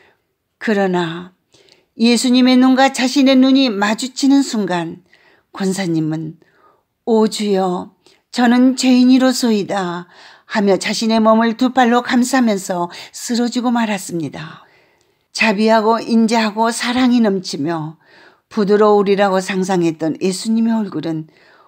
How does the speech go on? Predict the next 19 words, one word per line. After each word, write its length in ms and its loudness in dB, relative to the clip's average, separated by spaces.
오히려 580 2
엄하였고 880 -4
불꽃 340 -2
같은 320 -2
광채가 520 0
꿰뚫어보자 920 -4
자신의 560 -4
더러운 480 0
죄가 380 0
유리알처럼 760 0
낱낱이 640 -2
드러났기 520 0
때문에 540 -4
그 280 -2
죄를 420 -2
조금이라도 640 0
가려보려고 920 -4
두 160 -6
팔로 420 -8